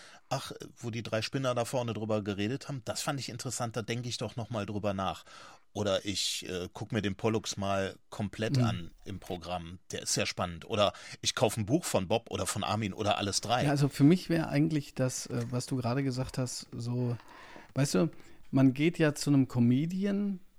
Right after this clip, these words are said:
Speaker 2: und, oder vielleicht auch auf ein Konzert mit einer ge-, gewissen Haltung, ähm, irgendwie.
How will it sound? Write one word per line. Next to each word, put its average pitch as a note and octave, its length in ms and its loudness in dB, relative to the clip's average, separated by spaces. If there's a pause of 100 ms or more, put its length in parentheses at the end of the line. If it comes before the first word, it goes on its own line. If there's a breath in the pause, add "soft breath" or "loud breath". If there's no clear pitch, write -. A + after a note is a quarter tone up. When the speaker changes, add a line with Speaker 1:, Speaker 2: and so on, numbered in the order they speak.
(440)
Speaker 2:
und, B2 560 -4
oder B2+ 200 0
vielleicht B2+ 280 0
auch B2 120 -2
auf A#2+ 200 0
ein B2+ 80 4
Konzert B2 800 -2
mit B2 200 0
einer B2 120 2
ge-, A#2 180 -2
gewissen A#2+ 460 0
Haltung, G#2 560 -4
ähm, F#2+ 260 -6
irgendwie. A2 500 -6